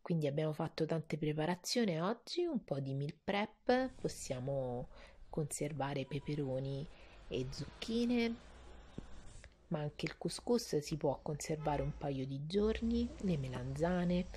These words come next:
e anche queste polpettine che vengono completate da una buonissima insalata di fagioli rossi e mais. Spero che il video vi sia piaciuto e vi sia in qualche modo utile. Lasciatemelo detto in un commento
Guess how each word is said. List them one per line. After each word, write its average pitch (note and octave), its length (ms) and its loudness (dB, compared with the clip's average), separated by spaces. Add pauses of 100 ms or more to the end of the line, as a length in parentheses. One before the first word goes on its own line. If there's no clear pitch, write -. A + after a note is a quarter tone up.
(580)
e A#3+ 60 6
anche E3 320 2
queste C#3 680 2
polpettine C4 1000 0
che C3+ 180 2
vengono C#3 460 0
completate - 680 2
da G3+ 120 4
una C3+ 240 0
buonissima G3 920 0 (480)
insalata F3 800 2 (180)
di D#3 380 0 (100)
fagioli C#3 520 0
rossi - 380 -2
e D#3+ 40 2
mais. C3+ 800 -2 (2000)
Spero A3 480 4
che G3 80 4
il F#3 160 6
video F3 340 8
vi E3 140 4
sia D#3 240 0
piaciuto F4 760 6
e F3+ 200 4
vi C#3+ 160 2
sia C#3 160 0
in C#3 80 -4
qualche - 320 -4
modo C3 340 0
utile. C3 420 0
Lasciatemelo D3 640 0
detto D#3+ 300 0
in G#3+ 60 2
un A3+ 100 0
commento D#4 720 0